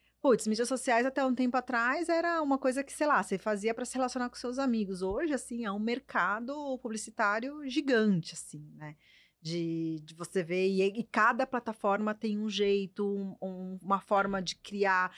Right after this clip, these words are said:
Não é a mesma coisa que vai pra uma plata-, um conteúdo que vai pra uma plataforma, vai pra outra.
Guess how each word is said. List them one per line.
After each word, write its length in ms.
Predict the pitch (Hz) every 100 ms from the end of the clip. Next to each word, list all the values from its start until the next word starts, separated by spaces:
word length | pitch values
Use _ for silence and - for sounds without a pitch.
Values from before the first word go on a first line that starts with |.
| - -
Não 240 | 220 233
é 80 | 226
a 60 | 214
mesma 340 | 208 196 196
coisa 380 | - 196 185 190
que 260 | - 190 185
vai 180 | 190 196
pra 120 | 190
uma 160 | 196 180
plata-, 280 | 196 -
um 60 | 202
conteúdo 380 | 196 196 196 190
que 80 | 202
vai 80 |
pra 100 | 190
uma 60 | 196
plataforma, 500 | 185 190 - 185 190
vai 100 | 190
pra 220 | 185 196
outra. 500 | 180 180 185 180 185